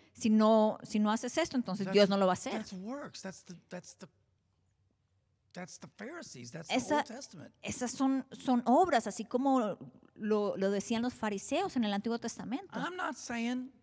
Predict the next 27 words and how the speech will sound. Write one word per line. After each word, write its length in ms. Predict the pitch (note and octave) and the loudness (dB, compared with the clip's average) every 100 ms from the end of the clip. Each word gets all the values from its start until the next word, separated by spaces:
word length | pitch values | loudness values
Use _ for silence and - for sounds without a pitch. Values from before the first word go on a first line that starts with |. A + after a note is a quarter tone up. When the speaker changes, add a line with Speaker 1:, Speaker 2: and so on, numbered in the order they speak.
| _ | _
Speaker 2:
God 220 | F3 F#3+ F#3+ | -6 -6 -4
doesn't 220 | E3 F3+ | -6 -8
want 120 | E3+ | -8
us 100 | D#3 | -10
to 60 | - | -10
tithe. 340 | D3 D#3 A3+ - - - | -10 -10 -12 -16 -8 2
Speaker 1:
No 180 | D4 | 2
estoy 240 | A4+ - F4+ | 2 0 0
diciendo 360 | D#4+ C#4+ B3+ | 2 2 0
que 140 | B3+ A3 | 2 0
Dios 240 | G#3 C#4 | 4 2
no 140 | D4 C4 | 2 -4
quiere 400 | - B3 B3 B3 | 0 2 2 2
que 100 | A3 | -4
nosotros 360 | G3 F3 F3+ | -6 -6 -6
Speaker 2:
In 20 | |
Speaker 1:
diezmemos. 440 | G3 G#3 A#3 A#3 C#4 | 0 4 6 6 4
Speaker 2:
Hebrews, 320 | D4+ C4+ F#3 | 2 -2 -2
the 60 | F3+ | 0
Bible 240 | F#3+ G3 | 0 0
says 200 | E3 G3+ D3 | -4 -8 -6
Jesus 380 | G3 G#3+ G#3 | -8 -6 -6
receives 500 | F#3 - A3 A3 B3 E3+ | -8 -8 -4 -4 -2 -4
our 100 | C#3+ | -4
tithe. 460 | - G#3+ E3 F#3 - - - _ | -6 -6 -6 -8 -12 -20 -20 _
Speaker 1:
En 160 | B3 B3 | 2 4
Hebreos 720 | A#3+ G#3+ C4+ F4 D4 B3+ - | 6 6 8 8 8 8 4